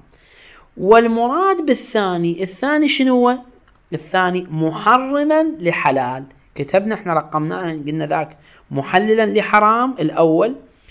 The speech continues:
والثاني محرماً لحلال، محرماً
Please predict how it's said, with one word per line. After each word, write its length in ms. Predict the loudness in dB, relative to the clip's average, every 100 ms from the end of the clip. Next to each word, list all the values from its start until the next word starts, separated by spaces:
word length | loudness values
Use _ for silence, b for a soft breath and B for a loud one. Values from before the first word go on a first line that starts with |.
| b b b -2
والثاني 760 | -2 -2 0 2 2 2 0 -2 B B B -6
محرماً 760 | -4 0 4 4 4 2 2 4
لحلال، 720 | 2 2 0 0 -2 -4 -10 -16 _ _ -14
محرماً 800 | -6 0 0 0 -4 -4 -4